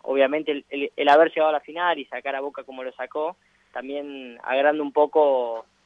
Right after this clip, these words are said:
nuestra historia, porque nosotros estuvimos en, en Brasil haciéndole partido de igual a igual y, y creo que hasta mereciendo ganar, eh, pero bueno, quizás en ese momento, por la derrota, al último minuto no, no fue tan valorado y hoy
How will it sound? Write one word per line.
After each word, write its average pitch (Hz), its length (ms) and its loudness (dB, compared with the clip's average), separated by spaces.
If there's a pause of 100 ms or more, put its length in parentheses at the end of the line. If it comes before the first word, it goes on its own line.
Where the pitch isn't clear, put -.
nuestra 139 260 -10
historia, 143 480 2
porque 120 480 -12
nosotros 123 380 -10
estuvimos 135 500 -10
en, 123 300 -10 (320)
en 135 120 -8
Brasil 127 320 -4
haciéndole 131 400 -2
partido 135 360 4
de 139 80 0
igual 135 160 4
a 139 40 -4
igual 147 360 6
y, 147 120 -14
y 135 120 -20
creo 151 240 -4
que 135 60 -8
hasta 127 180 -14
mereciendo 135 500 -6
ganar, 151 400 2 (520)
eh, 120 220 -6
pero 120 140 -4
bueno, 139 140 2
quizás 131 340 -10
en 143 80 -6
ese 139 180 -6
momento, 139 600 -4 (320)
por 123 120 -4
la 123 120 -4
derrota, 139 840 0
al 131 80 -14
último 139 240 -12
minuto 147 260 -10
no, 139 220 -10
no - 140 -20
fue 139 160 -4
tan 143 160 2
valorado 147 500 4
y 143 100 -6
hoy 147 240 -4